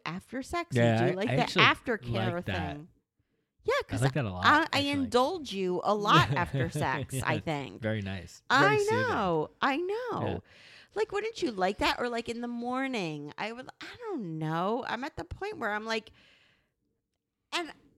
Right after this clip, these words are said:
Speaker 1: and I say a little bit
Speaker 2: All
Speaker 1: s-
Speaker 2: that sounds amazing.
Speaker 1: Mm.
Speaker 2: I just wanna sleep too.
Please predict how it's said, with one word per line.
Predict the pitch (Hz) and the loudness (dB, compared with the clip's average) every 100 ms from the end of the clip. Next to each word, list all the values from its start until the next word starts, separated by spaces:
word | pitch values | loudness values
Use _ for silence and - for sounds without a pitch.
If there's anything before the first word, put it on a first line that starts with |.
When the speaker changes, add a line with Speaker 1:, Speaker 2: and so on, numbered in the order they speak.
| - | -4
Speaker 1:
and | 311 320 | -2 0
I | 320 | -2
say | - 320 | -2 -2
a | 320 | 0
little | 311 294 | -2 -2
bit | 160 | 0
Speaker 2:
All | 214 | 2
Speaker 1:
s- | 247 | 2
Speaker 2:
that | 247 - | 0 -2
sounds | 220 220 202 | -2 0 0
amazing. | 190 180 185 196 208 226 180 117 196 | 0 -2 -4 -6 -6 -4 -2 -2 -4
Speaker 1:
Mm. | 175 175 180 | -10 -12 -8
Speaker 2:
I | 175 | -6
just | 170 160 | -6 -4
wanna | 190 | -2
sleep | 147 - - 214 196 _ | -2 -4 -6 -6 -6 _
too. | - 302 339 104 73 | -2 0 2 0 -6